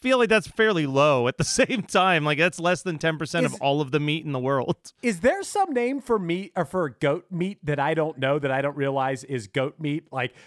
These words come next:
Speaker 2: how they call cows beef and how they call pigs pork. Is there a name for goat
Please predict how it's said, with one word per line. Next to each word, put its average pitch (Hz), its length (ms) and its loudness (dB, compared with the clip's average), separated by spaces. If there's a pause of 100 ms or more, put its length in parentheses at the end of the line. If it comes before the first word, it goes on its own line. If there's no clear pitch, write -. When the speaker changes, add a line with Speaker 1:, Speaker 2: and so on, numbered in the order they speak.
(100)
Speaker 2:
how 143 220 0
they 131 80 -4
call 135 420 0
cows 135 460 -2
beef 135 420 -4
and 120 80 -6
how 123 100 -2
they 123 100 -2
call 127 220 -2
pigs 135 400 -8
pork. 135 380 -2
Is 123 120 -4
there 180 180 2
a 180 40 -2
name 175 240 0
for 160 260 -2 (520)
goat 156 360 -2